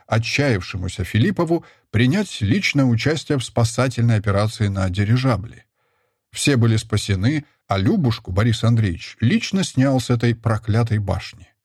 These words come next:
Теперь дорогая подарила ему наследника, и один из богатейших людей России был вполне счастлив. Но башня эта проклятая все время напоминала ему о мрачных событиях тех дней.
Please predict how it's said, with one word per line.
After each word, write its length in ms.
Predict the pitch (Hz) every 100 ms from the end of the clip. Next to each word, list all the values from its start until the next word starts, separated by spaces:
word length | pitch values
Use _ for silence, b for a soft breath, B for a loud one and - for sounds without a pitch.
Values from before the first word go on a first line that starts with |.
| _ _ _ _
Теперь 320 | 117 117 226
дорогая 460 | 156 156 147 160 170
подарила 420 | 135 127 131 147
ему 200 | 127 117
наследника, 920 | 117 101 - 107 107 95 92 87 85 - _ _ _ -
и 100 | 107
один 340 | 120 139 208
из 100 | 170
богатейших 800 | 127 135 151 143 147 104 - 92
людей 360 | 98 101 104 95
России 680 | 95 92 - 127 165 113 - _ _
был 400 | 90 113 120 117
вполне 520 | _ - 98 92 95
счастлив. 680 | 92 - 92 - - 107 _ _ _ _ _ _ -
Но 140 | 120
башня 460 | 107 180 - 165 165
эта 180 | 143
проклятая 680 | 147 139 131 131 143 123 127
все 200 | 117 -
время 300 | 226 165 156
напоминала 560 | 127 117 113 113 120 143
ему 420 | 117 98 110 131 b b
о 140 | - 101
мрачных 520 | 98 127 - 120 113
событиях 580 | - 92 107 117 107 -
тех 300 | 95 92 95
дней. 340 | 95 90 -